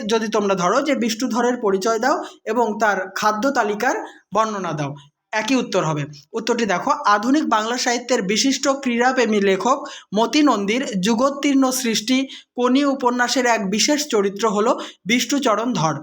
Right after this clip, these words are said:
উপন্যাসে তার কথা বলতে গিয়ে ঔপন্যাসিক লিখেছেন, ছোট্ট হাইপেন দিয়ে ডবল কোটেশনে লিখবে, এটা পুরো উপন্যাসের লাইন। বিষ্ণুধর,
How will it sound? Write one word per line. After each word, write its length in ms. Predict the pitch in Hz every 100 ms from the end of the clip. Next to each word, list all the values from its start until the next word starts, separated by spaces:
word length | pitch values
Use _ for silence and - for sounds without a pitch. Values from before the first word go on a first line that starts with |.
| - - - -
উপন্যাসে 560 | 240 285 302 311 262 233
তার 220 | 247 240 247
কথা 220 | 254 262
বলতে 420 | 202 220 220 277
গিয়ে 220 | 208 185
ঔপন্যাসিক 760 | 247 226 214 240 247 247 240 254
লিখেছেন, 580 | 214 202 208 208 160 143 - - -
ছোট্ট 200 | 240 254
হাইপেন 500 | 214 214 233 247 220
দিয়ে 280 | 190 262 - - 175
ডবল 280 | 208 226
কোটেশনে 440 | 240 220 220 226 214
লিখবে, 280 | 202 185 269 247
এটা 180 | 208
পুরো 220 | 214 220 214
উপন্যাসের 580 | 190 202 208 208 208 320 247
লাইন। 380 | 190 175 147 135 - - - _ -
বিষ্ণুধর, 800 | 202 226 294 269 233 208 294